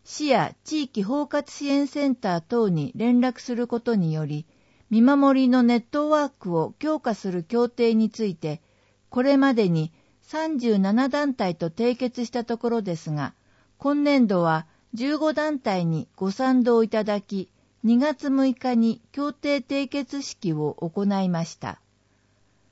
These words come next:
今後も本協定を通し、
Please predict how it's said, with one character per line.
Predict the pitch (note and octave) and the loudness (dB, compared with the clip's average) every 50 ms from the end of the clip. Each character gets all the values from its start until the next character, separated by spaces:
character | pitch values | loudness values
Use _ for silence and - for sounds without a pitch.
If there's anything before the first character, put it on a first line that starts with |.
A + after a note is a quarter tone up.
| _ _ _ | _ _ _
今 | - - C4 C4+ C4 C4 | -2 2 4 4 6 6
後 | B3 C4 B3+ | 6 6 6
も | A#3+ A#3+ A#3+ A3 - - _ _ | 6 4 2 0 -2 -6 _ _
本 | _ D4+ D#4+ D4+ B3+ | _ -4 0 0 0
協 | - - B3 B3+ B3+ B3+ | -2 0 0 0 0 0
定 | B3+ - B3+ B3 | 0 2 4 4
を | B3 A#3+ A#3+ | 4 4 2
通 | A#3+ - B3+ A#3+ G#3+ | 0 0 0 0 0
し、 | G3 - - - F3 D#3+ D#3+ - | -2 -4 -8 -8 -8 -8 -8 -8